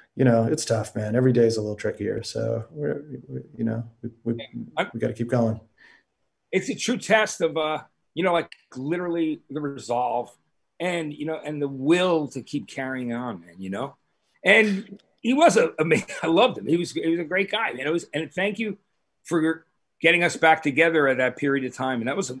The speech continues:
Speaker 2: a great night, man, you know? And I got
Speaker 1: I
Speaker 2: to
Speaker 1: just
Speaker 2: walk to your studio, which was great, you know? So
Speaker 1: Yeah.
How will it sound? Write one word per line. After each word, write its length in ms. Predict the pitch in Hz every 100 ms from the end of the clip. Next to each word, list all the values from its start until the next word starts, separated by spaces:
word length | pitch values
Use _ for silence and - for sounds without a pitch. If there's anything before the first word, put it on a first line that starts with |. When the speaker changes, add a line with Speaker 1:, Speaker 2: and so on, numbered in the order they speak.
| - 131
Speaker 2:
a 80 |
great 440 | 117 107 123 123 113 107
night, 160 | 98 -
man, 200 | 90 90
you 60 |
know? 240 | 95 110 120 - _
And 100 | 190
I 40 | 202
got 120 | 196
Speaker 1:
I 20 |
Speaker 2:
to 60 | 131
Speaker 1:
just 160 | 147 -
Speaker 2:
walk 180 | - - -
to 60 | 139
your 140 | 143
studio, 720 | - 185 190 196 196 208 208 _ _ -
which 180 | 151
was 160 | 175 135
great, 460 | 147 143 175 190 139
you 80 |
know? 240 | 135 156 175
So 160 | - 175
Speaker 1:
Yeah. 180 | 208 175